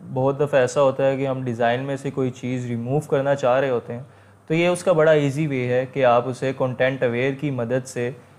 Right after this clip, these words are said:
अ, यानी पहले आप सिलेक्ट कर लें उसे किसी टूल की मदद से और बाद में उसे कंटेंट अवेयर की मदद से रिमूव कर दें। होप so कि आपने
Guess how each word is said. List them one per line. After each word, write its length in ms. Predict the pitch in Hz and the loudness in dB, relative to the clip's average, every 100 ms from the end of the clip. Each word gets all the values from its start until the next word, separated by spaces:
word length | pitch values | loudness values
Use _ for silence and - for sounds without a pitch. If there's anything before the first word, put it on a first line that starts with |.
| - - | -20 -4
अ, 80 | |
यानी 360 | 127 120 123 131 | 0 2 2 2
पहले 240 | 135 131 | 4 4
आप 120 | 135 127 | 4 2
सिलेक्ट 360 | - 131 135 | 0 0 2
कर 140 | 165 156 | 2 2
लें 140 | 156 | 0
उसे 180 | 151 151 | -2 -4
किसी 200 | 147 139 | -6 -8
टूल 260 | 131 139 | -4 -6
की 120 | 156 160 | -4 -4
मदद 260 | 143 139 | -2 -4
से 180 | 139 147 | -2 -2
और 100 | 135 | -2
बाद 300 | 127 120 127 | 2 2 2
में 200 | 135 127 | 0 -6
उसे 320 | 123 123 131 - - _ - | -6 -6 -8 -10 -20 _ -2
कंटेंट 460 | 131 131 139 143 | -2 2 0 0
अवेयर 480 | - 123 120 127 143 | -2 -2 0 0 0
की 180 | 143 147 | -2 -6
मदद 300 | 127 117 123 | -4 -2 -4
से 400 | 120 123 123 120 | -4 -6 -6 -4
रिमूव 260 | 117 120 131 | -4 -4 -2
कर 200 | 135 123 | 0 0
दें। 220 | 131 139 | 0 -2
होप 260 | 131 117 | -2 -2
so 280 | - 151 151 151 - | -2 -2 -2 -4 -6
कि 80 | 127 | 2
आपने 560 | 117 117 127 123 123 | 2 2 -2 -4 -6